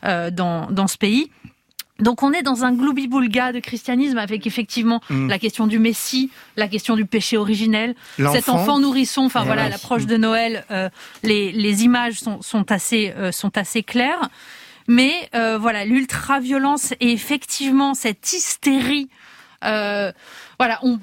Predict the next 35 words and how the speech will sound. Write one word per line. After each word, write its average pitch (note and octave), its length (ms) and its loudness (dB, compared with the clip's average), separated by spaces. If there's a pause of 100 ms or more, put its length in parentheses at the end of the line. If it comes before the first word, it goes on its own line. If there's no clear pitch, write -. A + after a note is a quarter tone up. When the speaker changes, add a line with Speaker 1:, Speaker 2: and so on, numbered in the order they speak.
Speaker 1:
où B3 160 0
on B3+ 80 2
passe D4+ 460 -2
de, C4 480 0
de A3 140 0
la B3 200 2
douceur C4+ 560 0
et B3+ 80 2
de A3+ 60 -2
l'émotion B3 720 2 (240)
à B3+ 120 0
l'hystérie, B3+ 680 0
c'est, - 260 -2 (340)
c'est - 200 -2
un F#3 180 0 (220)
peu D#4 180 0
compliqué. C#4 720 0
Je C4+ 120 -8
trouve A#3+ 220 -2
le A3 60 2
scénario G#3 560 0
est F3+ 140 -4
pas, B3+ 380 0
est, G3+ 300 -4
est F#3 60 -2
pas C4 240 -2
tenu C4 480 2 (500)
et, A#3 340 0
et A#3 40 2
on A3+ 120 0
sait A#3 240 0
pas C4 260 -2
trop C4 380 -2
en A#3 100 -2
fait A3 340 -4